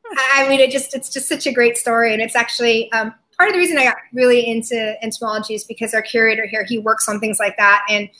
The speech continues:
the first time that I read about his research and read about these weird flies, I think I was just, I was already gonna become an entomologist, but that really just sealed the deal right there. So that's one of my favorites. But, you know, I also just, I really love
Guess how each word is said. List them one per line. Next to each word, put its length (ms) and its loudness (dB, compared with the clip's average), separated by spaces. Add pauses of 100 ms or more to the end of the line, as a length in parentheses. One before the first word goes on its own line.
(200)
the 80 -2
first 280 4
time 220 2
that 80 2
I 80 2
read 180 4
about 220 0
his 120 -4
research 400 -2
and 140 -6
read 140 0
about 320 2
these 180 -6
weird 200 -2
flies, 560 0
I 60 -2
think 200 -4
I 120 0
was 140 -8
just, 320 -6 (460)
I 80 6
was 200 6
already 300 4
gonna 180 2
become 280 -2
an 80 2
entomologist, 800 -2
but 220 0
that 280 4
really 360 2
just 260 -6
sealed 300 -4
the 60 -8
deal 280 -10
right 160 -8
there. 200 -8
So 260 -2 (340)
that's 220 0
one 80 2
of 80 2
my 120 2
favorites. 760 0 (360)
But, 160 4
you 60 2
know, 140 2
I 120 4
also 320 4
just, 300 -2
I 40 2
really 300 2
love 200 0